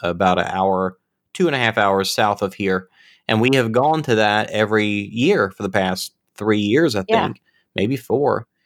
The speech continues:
Speaker 1: Um, Layla's run it. April ran it with Layla. Uh, even Declan's done a little bit of it. So at this point, it's like, that's, you know, the race that we all get to do together.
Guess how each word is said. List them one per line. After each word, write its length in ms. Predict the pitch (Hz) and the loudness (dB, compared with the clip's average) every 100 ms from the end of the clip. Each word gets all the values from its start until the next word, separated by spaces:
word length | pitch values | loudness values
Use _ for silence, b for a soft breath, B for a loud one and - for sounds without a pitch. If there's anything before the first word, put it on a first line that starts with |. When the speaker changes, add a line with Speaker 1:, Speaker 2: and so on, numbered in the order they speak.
| _ _ - | _ _ -2
Speaker 1:
Um, 540 | 104 101 98 95 95 _ _ _ _ _ - | 2 2 2 -2 -6 _ _ _ _ _ -2
Layla's 420 | 107 107 120 120 | 2 2 2 2
run 240 | 131 139 | 0 2
it. 200 | 143 139 _ _ _ - | 0 -2 _ _ _ -4
April 520 | 107 113 123 117 120 | -2 0 2 0 -2
ran 220 | 117 117 123 | -2 0 2
it 80 | |
with 140 | 120 110 | 2 0
Layla. 600 | 117 127 135 135 143 127 | 2 2 2 2 0 -2
Uh, 360 | 104 104 101 101 | 0 2 2 0
even 300 | 113 107 101 | 0 0 0
Declan's 420 | 110 117 123 120 | -2 0 0 0
done 220 | 123 123 | 0 0
a 60 | 127 | 2
little 160 | 131 | 2
bit 200 | 131 131 131 | 2 2 2
of 140 | 135 | 2
it. 220 | 151 151 | 0 -2
So 420 | - - 104 98 b b b b - | -4 0 2 2 b b b b -10
at 120 | 104 | -4
this 160 | 131 147 | -2 -2
point, 320 | - 135 127 113 | 0 2 4 2
it's 120 | 101 | 0
like, 300 | 120 107 - - - - _ _ - | 2 0 -2 -18 -20 -20 _ _ -6
that's, 340 | 101 - - - | -6 -6 -14 -8
you 200 | 120 110 | 0 2
know, 120 | 101 | 2
the 120 | 107 | 2
race 200 | 107 107 | 2 2
that 60 | 117 | 2
we 100 | 113 | 2
all 140 | 110 | 2
get 180 | 107 113 | 0 -4
to 60 | 113 | -2
do 220 | 113 233 | 0 0
together. 520 | 160 98 92 85 87 | 0 2 0 0 -6